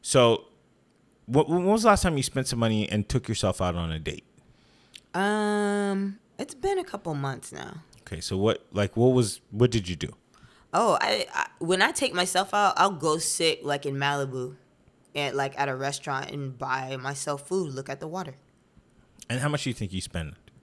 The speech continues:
Speaker 2: Close to a hundred dollars.
Speaker 1: Mm. So if a guy says, "I'm gonna spend a hundred dollars on you tonight,"
Speaker 2: Mm-hmm.
Speaker 1: that's cool?
Speaker 2: Yeah.
Speaker 1: Okay.
Speaker 2: But it also doesn't have to be that much money. It could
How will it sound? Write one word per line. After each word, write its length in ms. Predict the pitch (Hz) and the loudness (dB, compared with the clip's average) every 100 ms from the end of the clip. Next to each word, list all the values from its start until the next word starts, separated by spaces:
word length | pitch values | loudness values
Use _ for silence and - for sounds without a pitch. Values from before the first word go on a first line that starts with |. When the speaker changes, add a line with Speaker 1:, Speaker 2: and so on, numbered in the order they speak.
| _ - | _ -8
Speaker 2:
Close 260 | 151 147 | -4 -4
to 100 | - | -4
a 40 | 143 | -6
hundred 240 | 143 127 | -6 -6
dollars. 500 | 127 123 123 123 - - _ _ - | -6 -6 -8 -12 -18 -20 _ _ -14
Speaker 1:
Mm. 140 | - - - - | -14 -16 -20 -6
So 360 | - 127 117 - | 8 10 10 6
if 120 | 120 117 | 2 4
a 60 | |
guy 300 | 101 117 127 | 8 8 8
says, 540 | - 113 98 95 - - _ _ _ - | 6 4 4 2 -2 -8 _ _ _ -4
"I'm 180 | 107 117 | 0 0
gonna 160 | 117 | 0
spend 260 | - - 101 | -2 0 2
a 60 | 98 | 2
hundred 240 | 95 92 | 2 2
dollars 300 | 87 85 80 | 2 0 -2
on 160 | 82 80 | -4 -4
you 100 | 76 | -6
tonight," 460 | 76 82 78 73 - - - - | -6 -4 -6 -8 -18 -20 -18 -10
Speaker 2:
Mm-hmm. 320 | 160 156 190 196 _ _ | -6 -6 -8 -10 _ _
Speaker 1:
that's 160 | 82 - | -10 -6
cool? 320 | - 104 - _ _ _ _ _ _ | -4 -6 -8 _ _ _ _ _ _
Speaker 2:
Yeah. 100 | 370 587 - - _ _ _ _ _ - - | 2 2 -2 -6 _ _ _ _ _ -12 -10
Speaker 1:
Okay. 220 | - - - _ _ _ - | -8 -12 -18 _ _ _ 6
Speaker 2:
But 320 | 254 330 - | 10 10 10
it 120 | 262 233 | 8 10
also 360 | 262 - 370 | 8 8 2
doesn't 340 | 214 196 247 196 | 2 2 2 -2
have 240 | 190 190 185 | 0 -2 -2
to 80 | 165 | -4
be 140 | 165 | -4
that 200 | 147 - | -4 -6
much 180 | 135 147 | -8 -6
money. 360 | 175 147 - - - - | -6 -6 -12 -20 -20 0
It 120 | 214 | 2
could 220 | 208 233 | 4 4